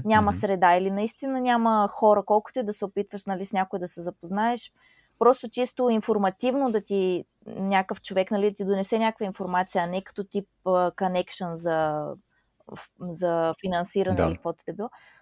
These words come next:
Speaker 1: Нали, просто информативно да си в тая среда. Ам, наистина е трудно някой път, затова пък може човек сам да се опита да си създаде опортюнититата, възможностите и така.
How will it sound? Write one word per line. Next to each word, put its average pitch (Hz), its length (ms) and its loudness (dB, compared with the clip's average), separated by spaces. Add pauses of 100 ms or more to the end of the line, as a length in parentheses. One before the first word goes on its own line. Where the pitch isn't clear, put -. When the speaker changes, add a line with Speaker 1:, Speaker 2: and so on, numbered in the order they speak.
Speaker 1:
Нали, 269 160 -2
просто 262 280 0
информативно 240 680 0
да 208 80 2
си - 160 -6
в - 60 -20
тая 185 200 4
среда. 185 420 -2 (680)
Ам, 240 720 0
наистина 269 460 0
е 247 80 0
трудно 226 280 0
някой 196 440 -2
път, 285 180 2
затова 277 560 4
пък - 180 -6
може 262 240 -2
човек 247 320 -2
сам 220 220 0
да 220 80 -4
се 226 140 -6
опита 208 280 -10
да 185 100 -2
си - 120 -6
създаде 175 840 0 (120)
опортюнититата, 185 1040 -8
възможностите 220 720 -2
и 254 220 -4
така. 269 280 -6